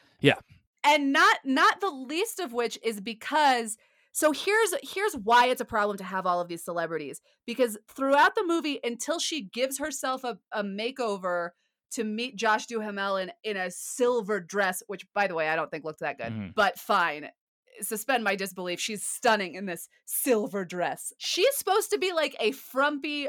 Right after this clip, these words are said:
Speaker 2: overwrought, doesn't take care of herself 'cause she has kids kind of mom.
Speaker 1: Yeah.
Speaker 2: But Sarah Jessica Parker's whole thing is fabulous.
Speaker 1: Right.
Speaker 2: New York City, fabulous clothes.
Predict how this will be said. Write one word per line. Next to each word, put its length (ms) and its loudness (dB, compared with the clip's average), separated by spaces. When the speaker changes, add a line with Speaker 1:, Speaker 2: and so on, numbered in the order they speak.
Speaker 2:
overwrought, 960 2
doesn't 400 0
take 240 -2
care 220 2
of 100 2
herself 800 0
'cause 160 -4
she 160 -4
has 300 -4
kids 500 -10
kind 340 -4
of 140 -6
mom. 440 -2
Speaker 1:
Yeah. 140 -4
Speaker 2:
But 260 2
Sarah 400 0
Jessica 400 0
Parker's 440 0
whole 180 -2
thing 240 -6
is 140 -10
fabulous. 500 -2
Speaker 1:
Right. 140 2
Speaker 2:
New 80 2
York 160 -2
City, 400 -6
fabulous 560 0
clothes. 320 0